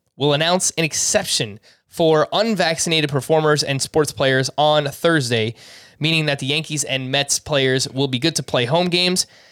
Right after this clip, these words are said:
Have you guys heard anything else about Toronto? I feel like if Judge is not vaccinated, Aaron Judge, then he won't be able to play in,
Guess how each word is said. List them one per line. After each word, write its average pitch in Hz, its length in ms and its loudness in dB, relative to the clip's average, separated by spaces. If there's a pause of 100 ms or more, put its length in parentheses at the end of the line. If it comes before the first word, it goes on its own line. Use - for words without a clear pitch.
(180)
Have 202 100 2
you 269 80 2
guys 370 160 4
heard 220 160 2
anything 208 260 4
else 175 160 2
about 165 160 0
Toronto? 147 760 2 (500)
I - 60 -2
feel 320 180 2
like 320 140 2
if 190 100 -2
Judge 180 300 2
is 123 220 -4
not 147 300 -2
vaccinated, 151 680 0
Aaron 147 260 2
Judge, 151 480 -2 (120)
then 139 120 0
he 156 100 2
won't 214 140 4
be 214 80 0
able 147 140 0
to 104 40 -4
play 147 340 0
in, 110 180 -8